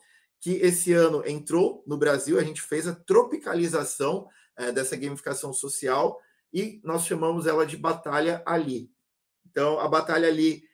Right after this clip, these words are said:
é bem parecido com esse jogo que tá online, é, em dois mil e vinte e um no Taobao,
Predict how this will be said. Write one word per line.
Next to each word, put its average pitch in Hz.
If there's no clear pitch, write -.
é 131
bem 135
parecido 160
com 151
esse 143
jogo 143
que -
tá 147
online, 143
é, 117
em 127
dois 127
mil 139
e 127
vinte 135
e 127
um 135
no 143
Taobao, 131